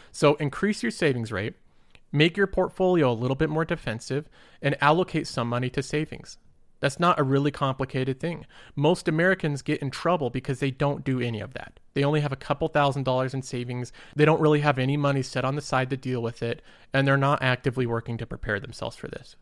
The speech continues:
So those are a couple of my suggestions. I do not think that sitting all your investable money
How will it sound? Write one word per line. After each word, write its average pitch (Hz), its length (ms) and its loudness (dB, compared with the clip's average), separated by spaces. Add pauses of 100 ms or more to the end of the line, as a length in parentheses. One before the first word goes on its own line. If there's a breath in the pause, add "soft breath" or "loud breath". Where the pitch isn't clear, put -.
So 127 340 0 (420 loud breath)
those 151 180 4
are 190 60 4
a - 40 2
couple 165 240 0
of 131 80 -2
my 127 160 -2
suggestions. 147 640 -6 (360 soft breath)
I 156 100 4
do 156 100 4
not 170 240 4
think 170 240 -2
that - 160 -2
sitting 143 480 -2 (120)
all 143 200 6
your 143 240 2
investable 127 680 0
money 107 360 -8